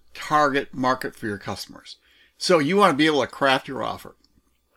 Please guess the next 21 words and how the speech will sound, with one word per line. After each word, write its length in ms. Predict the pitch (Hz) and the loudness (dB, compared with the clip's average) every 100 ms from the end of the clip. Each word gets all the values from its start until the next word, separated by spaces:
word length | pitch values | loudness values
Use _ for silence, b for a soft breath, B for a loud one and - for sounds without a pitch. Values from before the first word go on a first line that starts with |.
| _ _ _ - | _ _ _ -14
You 120 | 135 | -6
wanna 260 | 127 127 110 | -2 -2 -4
be 320 | 98 95 120 | -10 -6 0
able 160 | 131 120 | 0 0
to 60 | |
define 400 | 92 - 135 156 | -6 -6 -2 0
and 80 | 170 | 0
attract 440 | 113 - 131 123 104 | -4 -2 -2 -4 -8
your 80 | |
clients. 600 | 95 - 135 175 190 - - b b b b _ | -12 -4 0 2 0 -4 -6 b b b b _
Then 140 | 139 | -2
the 60 | 143 | 0
next 320 | 151 196 - | 2 0 0
thing 160 | 170 151 | -2 0
is, 160 | 120 | -2
how 160 | - 160 | -4 -4
do 80 | 139 | -4
you 60 | |
sell 320 | 95 - 98 92 | -6 -8 -8 -12
to 140 | - | -16
them? 200 | 85 - | -20 -20